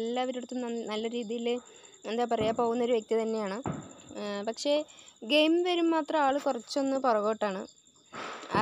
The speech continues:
എന്താണെന്നറിയില്ല. പക്ഷേ ഇന്നലെ ഗെയിമിൽ എന്താ പറയുക, ഏഹ്, ഗെയിമിൽ diamonds കിട്ടിയത് അതുകൊണ്ട് ജയിക്കില്ല എന്ന് തോന്നിയപ്പോൾ ജയിക്കണവർ ജയിച്ചോട്ടെ എന്ന് പറഞ്ഞിട്ട് അത് കൊടുത്തു. പക്ഷെ അത്,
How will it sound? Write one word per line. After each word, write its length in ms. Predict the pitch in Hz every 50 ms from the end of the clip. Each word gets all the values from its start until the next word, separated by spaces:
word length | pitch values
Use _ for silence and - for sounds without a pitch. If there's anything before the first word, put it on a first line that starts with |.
| 226 233
എന്താണെന്നറിയില്ല. 640 | 233 214 214 226 262 277 262 247 247 262 247 233 226 233 240
പക്ഷേ 160 | 240 - 277 269 269
ഇന്നലെ 280 | 254 247 254 254 254 262 277 269 240 262
ഗെയിമിൽ 340 | 240 240 247 247 247 247 254 262 269 247 - - - - - _ _ 220
എന്താ 120 | 220 220 233 233
പറയുക, 460 | 220 208 214 214 208 208 - 202 202
ഏഹ്, 360 | 202 202 202 202 202 202 202 202 202 226
ഗെയിമിൽ 320 | 220 226 233 233 233 240 277 285 247 240
diamonds 500 | 226 226 233 240 240 240 - - - - -
കിട്ടിയത് 500 | 269 233 - - - 269 262 247 233 240 285 320 - _ - - - - - 196
അതുകൊണ്ട് 300 | 214 208 233 262 262 254 277 285
ജയിക്കില്ല 360 | 277 262 254 220 - 262 262 262
എന്ന് 100 | 285 294 302
തോന്നിയപ്പോൾ 360 | 277 269 269 285 269 320 339 294
ജയിക്കണവർ 460 | 294 269 269 240 - 285 302 302 311 311 294
ജയിച്ചോട്ടെ 440 | 311 285 262 - 285 269 269 262 277
എന്ന് 120 | 285 285 285
പറഞ്ഞിട്ട് 240 | 269 254 233 - 247 254
അത് 60 | 254 - 269
കൊടുത്തു. 240 | 233 226 220 - 226 220
പക്ഷെ 160 | 220 - 262 254
അത്, 100 | 240 302